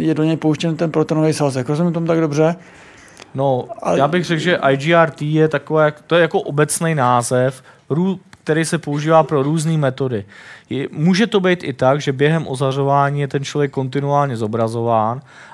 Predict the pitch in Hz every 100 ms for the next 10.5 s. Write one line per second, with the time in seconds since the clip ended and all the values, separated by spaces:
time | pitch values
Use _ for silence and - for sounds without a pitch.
0 | - 131 147 - 127 131 165 180 - 170
1 | 165 156 156 165 160 156 - _ _ _
2 | - 147 151 127 - _ - 143 156 156
3 | 160 147 165 156 147 143 143 139 131 135
4 | 135 156 - - - - - _ _ -
5 | 139 208 175 147 - 175 151 180 170 156
6 | 147 151 - 160 151 160 160 160 135 143
7 | 143 - 160 151 143 131 127 156 151 -
8 | - - 127 139 139 139 143 147 143 131
9 | - 147 139 131 - 151 143 - 117 117
10 | 120 139 143 151 156